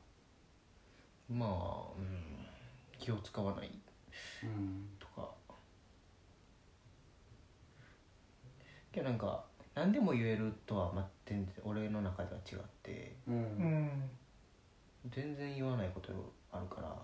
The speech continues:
Speaker 2: うん。
Speaker 1: 家族とかでも、恋人とかでも、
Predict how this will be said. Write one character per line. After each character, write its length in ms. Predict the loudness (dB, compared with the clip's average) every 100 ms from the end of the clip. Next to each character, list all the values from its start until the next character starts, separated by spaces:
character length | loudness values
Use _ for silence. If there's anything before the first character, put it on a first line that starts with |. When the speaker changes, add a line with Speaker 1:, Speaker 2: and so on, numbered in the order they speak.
| -8 -2
Speaker 2:
う 60 |
ん。 260 | -2 -2 -8 -14 -20 -20 -20 -20 -20 -20 -20 -20 -20 -20 -20 -20 -20 -20
Speaker 1:
家 140 | -8 -8
族 240 | -8 -10
と 80 | -8
か 140 | -6
で 80 | -8
も、 60 | -10 -6
恋 160 | -6
人 280 | -6 -10 -12
と 120 | -12
か 100 | -10 -10
で 100 |
も、 80 | -10